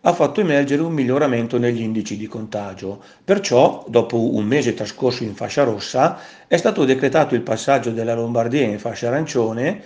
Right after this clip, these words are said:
e questo già a partire da domani, lunedì dodici aprile. Segnali confortanti ci giungono anche dal rilevamento dei casi di positività al virus all'interno del nostro comune, che attualmente risultano sette.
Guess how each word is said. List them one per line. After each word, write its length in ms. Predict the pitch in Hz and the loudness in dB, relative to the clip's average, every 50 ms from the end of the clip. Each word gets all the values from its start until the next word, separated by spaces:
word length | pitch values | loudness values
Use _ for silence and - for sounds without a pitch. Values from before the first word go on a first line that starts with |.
| - - - | -20 -8 -2
e 160 | - 233 233 | 0 0 2
questo 600 | - 139 127 127 127 - - 156 170 202 - - - | 4 4 2 2 2 0 0 2 2 2 0 -2 -2
già 240 | 135 131 127 127 | 0 2 2 2
a 100 | - 117 | 2 2
partire 480 | 117 - 156 151 - - 139 143 165 165 | 2 2 2 0 2 0 -2 0 2 2
da 120 | 135 123 | 2 2
domani, 520 | 123 180 180 147 120 113 117 123 139 170 185 | 2 2 2 2 0 0 0 2 2 0 0
lunedì 480 | 151 151 175 180 147 117 123 139 - - | 0 0 0 0 0 0 0 -2 -2 -2
dodici 360 | - 113 110 110 104 - - | -4 -4 -2 -2 -4 -4 -4
aprile. 540 | 113 - - - 107 107 107 107 101 98 - - _ _ _ _ _ _ _ _ _ _ _ _ _ _ - - _ _ _ _ | -4 -4 -6 -8 -10 -8 -6 -6 -8 -8 -10 -16 _ _ _ _ _ _ _ _ _ _ _ _ _ _ -20 -20 _ _ _ _
Segnali 380 | _ - - 151 165 180 190 180 | _ -4 2 4 6 6 6 6
confortanti 1160 | 175 170 170 165 170 185 180 175 - - 156 160 165 175 180 180 - 185 190 208 - - - | 6 6 4 4 4 2 2 2 2 2 4 4 4 2 0 -2 -2 -2 0 0 0 0 -4
ci 140 | - - 139 | -6 -6 -2
giungono 440 | 123 131 139 147 131 143 135 123 127 | 0 0 2 4 4 4 4 6 6
anche 260 | 135 139 131 135 127 | 4 4 2 2 2
dal 140 | 120 120 117 | 4 4 4
rilevamento 600 | 123 120 120 117 117 113 123 135 139 131 135 120 | 4 4 4 4 4 2 2 2 2 0 0 -2
dei 140 | 110 107 104 | -2 -2 -2
casi 280 | - 113 117 113 117 | 0 2 0 2 0
di 120 | 117 110 107 | -2 -6 -4
positività 720 | - 113 107 117 110 - - 117 113 113 104 - 113 123 | -4 -4 -4 -4 -6 -6 -6 -6 -6 -6 -4 0 0 0
al 120 | 156 156 | 0 0
virus 460 | 127 113 107 110 113 131 143 135 - 165 180 185 - | -2 -4 -4 -4 -2 -4 -4 -4 -2 -2 -2 0 0
all'interno 640 | 117 120 123 139 156 151 - 113 110 113 127 131 | 0 0 2 0 -2 -2 0 0 0 2 2 2
del 160 | 120 120 113 | 2 2 0
nostro 320 | 104 110 107 98 - 101 95 | 0 -2 -6 -6 -6 -8 -8
comune, 480 | - 107 113 139 151 135 110 95 92 - - - - _ - | -6 -4 -2 0 0 0 0 -2 -4 -6 -12 -20 -20 _ 0
che 80 | - | 2
attualmente 600 | 143 131 - - 208 208 175 127 117 110 107 - 143 | 2 2 2 2 2 2 2 2 0 0 0 0 0
risultano 500 | 143 147 120 113 107 104 110 104 104 101 | 0 0 0 -2 -2 -2 -2 -2 -2 -4
sette. 800 | 104 - 110 101 95 95 - - - 101 98 107 - - _ | -4 -2 -2 -2 -2 -4 -8 -10 -8 -8 -8 -10 -12 -18 _